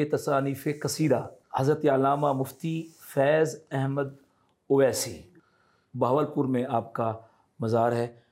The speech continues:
تو میں اپنا personal واقعہ یہ سنا رہا ہوں آپ کو، یہ غالباً نائنٹی ایٹ یا نائنٹی نائن کی بات ہے۔ یہاں سے ہم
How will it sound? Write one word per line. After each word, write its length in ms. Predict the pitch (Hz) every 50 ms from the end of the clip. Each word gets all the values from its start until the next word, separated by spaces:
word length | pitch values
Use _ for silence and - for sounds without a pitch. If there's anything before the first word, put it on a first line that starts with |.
| _ _ _ _ _ _ _
تو 180 | - 143 143 139
میں 140 | 143 156
اپنا 240 | 185 170 160 175 175
personal 400 | 170 175 185 170 - 226 202 175
واقعہ 400 | 151 135 127 117 - 127 117 113 117 - - - -
یہ 100 | 147 120
سنا 280 | 113 - 127 120 113 113
رہا 80 | 117
ہوں 140 | 127 131 127
آپ 180 | 123 123 - -
کو، 100 | 147 143
یہ 280 | 139 131 143 147 147 127
غالباً 460 | 127 139 139 151 147 160 160 151 139 127
نائنٹی 360 | 123 131 151 160 151 185 180
ایٹ 440 | - - 143 147 165 180 175 - 151
یا 200 | 131 135 135 135
نائنٹی 400 | 127 123 127 143 151 143 - 147
نائن 300 | 131 127 135 165 165 139
کی 100 | 139 139
بات 280 | 120 113 104 101 -
ہے۔ 80 | - 104 - _ _ _ _ _ _ _ _ _ _ _ _ _ -
یہاں 220 | 135 135 147 160
سے 140 | 156 - 160
ہم 320 | 139 147 156 156 151 151